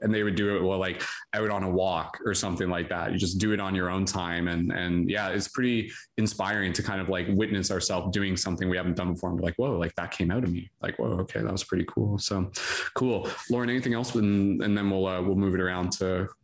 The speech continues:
whoever would like to go next, and we'll keep going around and we'll come back. So.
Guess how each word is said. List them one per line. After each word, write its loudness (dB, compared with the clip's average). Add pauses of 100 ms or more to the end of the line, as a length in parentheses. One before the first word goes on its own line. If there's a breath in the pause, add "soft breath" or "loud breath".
(100)
whoever 0
would 0
like -2
to -6
go -2
next, -2
and 2
we'll 2
keep -2
going -2
around -2
and 0
we'll 2
come -2
back. -4
So. -2